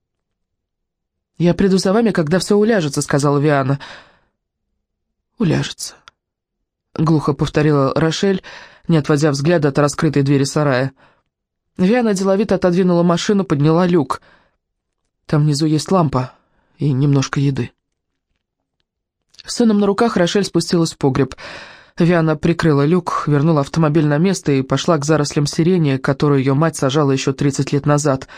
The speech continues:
С тех пор сирень разрослась в настоящую рощу, а под ней, почти незаметные в буйной летней зелени, три маленьких белых креста. Два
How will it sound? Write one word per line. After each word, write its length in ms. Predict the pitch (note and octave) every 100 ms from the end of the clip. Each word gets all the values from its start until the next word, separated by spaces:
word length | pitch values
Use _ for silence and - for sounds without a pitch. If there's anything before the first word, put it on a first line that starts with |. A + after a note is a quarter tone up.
| - - _ _ _ -
С 100 | -
тех 180 | A#3
пор 160 | - C4+
сирень 300 | - G#3+ G#3
разрослась 480 | F3+ F3 E3 G3+ G3
в 40 |
настоящую 540 | E3+ - E3 D#3+ - E3
рощу, 340 | G3 F3+ -
а 40 |
под 220 | C3+ C#3 C#3+
ней, 260 | G3 G3 - - - _ _ _ -
почти 280 | C#3 -
незаметные 640 | D3 C#3 D#3 F3 F3 D3 C#3
в 100 | C3+
буйной 360 | E3+ D#3 C#3+
летней 420 | C#3 C#3+ - C3+
зелени, 720 | C3+ E3+ E3+ D3 C#3 C3+ C3+ C#3 - _ _
три 160 | - G3
маленьких 460 | E3+ D3+ C#3 D3 C#3
белых 300 | D3 C#3+ -
креста. 540 | D3+ D3 - D3 B2+ - - _ _ _ _ _ _ _ _
Два 480 | D3 C#3+ C#3+ C#3